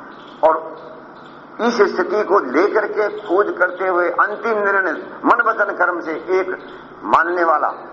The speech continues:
एक रखने वाला जो प्रलय की स्थिति बनाता है,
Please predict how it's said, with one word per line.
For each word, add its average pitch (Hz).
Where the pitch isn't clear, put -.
एक 180
रखने 147
वाला 175
जो 185
प्रलय 160
की 226
स्थिति 185
बनाता 151
है, 123